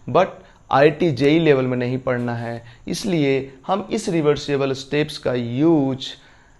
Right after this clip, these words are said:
आ, अपने लेक्चर में नहीं करेंगे। ठीक है, तो अब बढ़ते हैं थोड़ा आगे। हालांकि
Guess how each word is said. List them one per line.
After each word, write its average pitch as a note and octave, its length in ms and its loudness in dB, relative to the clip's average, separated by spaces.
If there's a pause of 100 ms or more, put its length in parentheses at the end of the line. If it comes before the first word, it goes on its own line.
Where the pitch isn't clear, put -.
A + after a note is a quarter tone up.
(240)
आ, B2+ 280 4 (420)
अपने G#3+ 280 2
लेक्चर D#3 360 0
में C3 320 -6 (140)
नहीं A#2+ 340 -6
करेंगे। A#2 480 -6 (420)
ठीक F3+ 160 0
है, A3+ 60 6 (1800)
तो G#3+ 420 4 (120)
अब F#3 100 4
बढ़ते E3+ 360 10
हैं F#3 460 6 (240)
थोड़ा C#3 200 8
आगे। C3+ 640 4 (1160)
हालांकि D#3+ 640 6